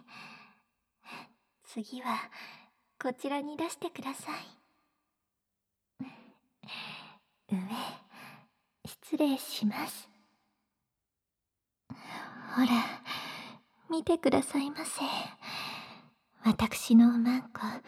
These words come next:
期待してぐちょぐちょです。こうして、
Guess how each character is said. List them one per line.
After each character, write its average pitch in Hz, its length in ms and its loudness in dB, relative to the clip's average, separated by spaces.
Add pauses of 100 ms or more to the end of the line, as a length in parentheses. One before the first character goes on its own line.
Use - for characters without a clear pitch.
(580)
期 - 200 -8
待 269 220 4
し - 140 -6
て 302 120 4
ぐ 269 140 2
ち 320 140 2
ょ - 20 -6
ぐ 330 100 2
ち - 140 0
ょ 359 40 6
で 381 100 -2
す。 - 200 -8 (1500)
こ 190 120 2 (240)
う 214 40 -4
し - 200 -6
て、 - 180 -8